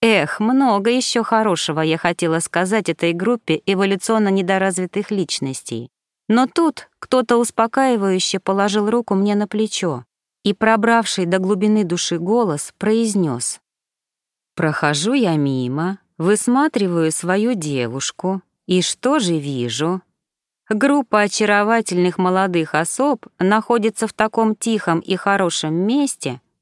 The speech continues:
и отчаянно собачится, что совсем не подобает поведению приличных молодых леди.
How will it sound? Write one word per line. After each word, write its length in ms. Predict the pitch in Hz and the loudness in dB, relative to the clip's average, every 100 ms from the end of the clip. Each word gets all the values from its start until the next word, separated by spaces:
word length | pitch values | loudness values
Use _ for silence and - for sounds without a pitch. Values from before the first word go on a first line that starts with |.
| _ | _
и 100 | 196 | 0
отчаянно 800 | 208 208 - - 330 311 262 262 | 2 0 -2 0 2 4 2 0
собачится, 960 | - 269 240 262 151 - - - - - _ _ _ _ | 0 2 2 2 0 -2 -8 -8 -10 -10 _ _ _ _
что 240 | - - 165 | -8 -4 0
совсем 480 | 170 180 - 190 | 0 0 0 2
не 80 | 208 | 2
подобает 680 | 220 240 285 330 262 233 262 | 0 0 2 4 2 2 0
поведению 680 | 285 277 254 220 180 165 160 | -2 0 2 2 2 2 0
приличных 680 | - 220 190 156 - 147 | 0 0 0 -2 -2 -2
молодых 520 | 160 160 165 156 156 180 | -2 0 0 0 -2 -2
леди. 480 | 170 127 113 117 | -2 -2 -4 -8